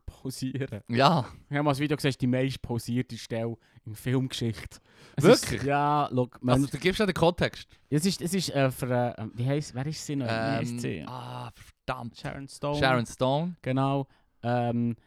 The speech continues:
Speaker 1: ist, wird verhört und man munkelt, sie hat dann so die Beine übereinander und macht dann so einen Überschlag bei den
Speaker 2: Mhm.
Speaker 1: Beinen und man munkelt, dass sie keine Unterhosen anhat.
Speaker 2: Ja.
Speaker 1: In dieser Szene.
Speaker 2: Mhm.
Speaker 1: Man munkelt und alle wollen nachschauen.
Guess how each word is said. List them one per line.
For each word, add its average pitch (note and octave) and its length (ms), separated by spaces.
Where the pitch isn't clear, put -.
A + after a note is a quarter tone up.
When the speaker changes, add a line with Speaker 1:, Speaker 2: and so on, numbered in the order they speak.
Speaker 1:
ist, - 260
wird B2+ 180
verhört B2+ 640
und A#2+ 220
man A#2+ 220
munkelt, C3+ 680
sie C3 140
hat B2 100
dann C3 60
so C3+ 120
die - 60
Beine C3+ 200
übereinander C3+ 500
und A#2+ 100
macht A#2 240
dann C3 120
so B2 120
einen A#2 120
Überschlag D3 500
bei B2 140
den C3 100
Speaker 2:
Mhm. C3 40
Speaker 1:
Beinen B2+ 220
und A#2+ 60
man B2 120
munkelt, D3 480
dass C3+ 80
sie C3 100
keine A#2+ 200
Unterhosen A2 440
anhat. G2 340
Speaker 2:
Ja. F2+ 300
Speaker 1:
In B2+ 80
dieser A#2+ 200
Szene. F#2 500
Speaker 2:
Mhm. E2+ 220
Speaker 1:
Man A2 100
munkelt A#2 520
und G#2 120
alle G#2+ 220
wollen G#2+ 120
nachschauen. G#2 580